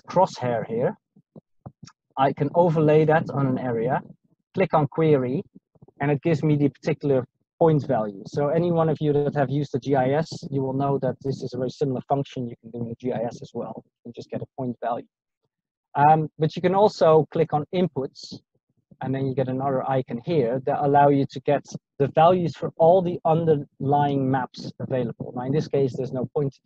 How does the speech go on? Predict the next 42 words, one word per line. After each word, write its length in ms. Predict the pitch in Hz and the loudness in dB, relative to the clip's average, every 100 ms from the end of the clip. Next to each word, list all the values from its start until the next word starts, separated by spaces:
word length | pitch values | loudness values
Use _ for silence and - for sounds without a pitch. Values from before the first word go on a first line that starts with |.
| 127 | -6
do 60 | 131 | -4
that 120 | - 123 | -6 -8
because 200 | - 120 | -12 -12
it's 140 | 120 - 135 | -12 -8 -8
just 200 | 120 117 | -8 -10
an 60 | 113 135 | -6 -6
input 240 | - 117 113 | -6 -12 -8
map. 140 | 127 - - - - - - | -8 -8 -20 -20 -20 -18 0
But 80 | 147 | 2
if 40 | 147 | 4
we 80 | 160 | 4
have 100 | 147 143 | 2 0
an 60 | - | 2
output 320 | 208 - 143 - 120 | 2 2 -4 -4 -6
map, 140 | - _ _ | -6 _ _
we 60 | 139 151 | -4 -2
can 100 | 139 143 | 0 0
look 140 | - 139 | -2 -6
at 60 | - | -2
all 160 | 151 147 | 0 2
the 140 | 147 151 | 0 -2
underlying, 580 | 147 139 127 127 127 123 - _ _ _ _ 127 | -2 0 0 0 0 -4 -8 _ _ _ _ -2
um, 220 | 123 120 113 - _ _ _ | 0 0 -4 -10 _ _ _
data 400 | 139 131 - 117 113 - _ _ _ - _ _ - 123 | 0 0 -2 -6 -8 -14 _ _ _ -20 _ _ -14 -4
that 120 | 139 | -2
was 140 | 127 113 131 | -2 -2 0
used 160 | 131 - - | 0 -2 -10
to 60 | - | -6
create 320 | 131 135 139 - | 0 0 0 -4
this 160 | 120 - | -14 -12
map. 160 | - - _ _ _ _ _ 110 | -16 -18 _ _ _ _ _ -10
Um, 280 | 117 117 113 - _ _ _ _ _ _ - _ - - | -10 -10 -12 -16 _ _ _ _ _ _ -20 _ -20 -2
there's 200 | 151 151 - 196 | 0 0 -2 0
something 220 | 190 175 175 | 0 2 2
else 140 | 190 190 | 2 -2
in 60 | 170 | -2
this, 120 | 175 - - _ _ 156 | -4 -6 -14 _ _ 0
this 120 | 156 - | 0 0
thing 240 | 175 175 | -4 -4
you 80 | 160 160 | -2 0
can 100 | 143 | 0
do. 120 | 151 | 0